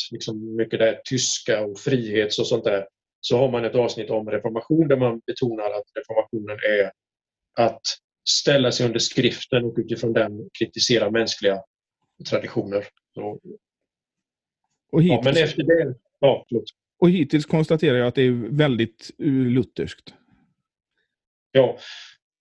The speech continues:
Speaker 1: exakt. Och... Men sen kommer den, då följer man den klassiska, och det är också, eh, i den lutherska traditionen så att Augustana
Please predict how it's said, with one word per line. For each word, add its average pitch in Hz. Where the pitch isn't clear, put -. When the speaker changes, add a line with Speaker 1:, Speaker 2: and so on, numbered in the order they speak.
Speaker 1:
exakt. 143
Och... 151
Men 165
sen 170
kommer 175
den, 151
då 151
följer 170
man 151
den 151
klassiska, 131
och 131
det 139
är 151
också, 156
eh, 139
i 139
den 135
lutherska 127
traditionen 117
så 117
att 127
Augustana 123